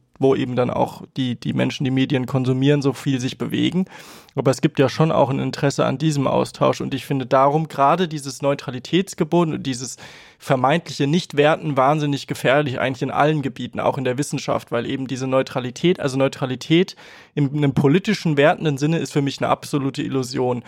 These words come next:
Alleine schon dadurch, dass wir eben in einer Klassengesellschaft leben. Wir leben in einer Gesellschaft, in der es eine herrschende Klasse gibt, in der es unterdrückte Menschen gibt,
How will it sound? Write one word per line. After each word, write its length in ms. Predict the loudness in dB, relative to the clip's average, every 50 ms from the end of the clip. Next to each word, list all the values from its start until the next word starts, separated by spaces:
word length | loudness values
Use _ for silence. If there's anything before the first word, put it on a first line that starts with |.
| -16 -14 -2
Alleine 360 | 0 2 4 4 4 4 2
schon 200 | 0 0 -2 0
dadurch, 540 | 4 4 4 4 2 2 -2 -2 -2 -4 -12 -18 -20 _ _ _ _ _ _ _ _ _ _ _ _ -8 0
dass 260 | 2 2 2 2 0
wir 100 | 0 0
eben 260 | 2 2 0 2 2
in 100 | 0 0
einer 220 | 2 2 2 2 0
Klassengesellschaft 840 | 2 0 -2 0 0 -4 -4 -2 0 2 2 2 2 -2 -6 -4 -2
leben. 300 | 2 2 2 2 2 0
Wir 100 | -4 -4
leben 340 | -2 0 2 2 2 2 0
in 60 | 0
einer 240 | 0 0 0 0 0
Gesellschaft, 560 | -2 0 2 4 4 4 4 2 -4 -6 -4
in 120 | -6 -4
der 160 | 0 0 0 0
es 80 | 0
eine 160 | -2 -2 0
herrschende 440 | 2 2 2 2 2 0 -4 -4 -4
Klasse 360 | -6 -2 -2 0 0 -2 -4
gibt, 240 | -2 -2 -2 0 0
in 120 | -4 -2 2
der 160 | 2 2 2
es 120 | 2 0
unterdrückte 500 | -4 -4 -4 -4 -4 -4 -6 -6 -4 -2
Menschen 360 | -2 0 -2 -2 -4 -6 -6
gibt, 280 | -4 -4 -6 -6 -10 -18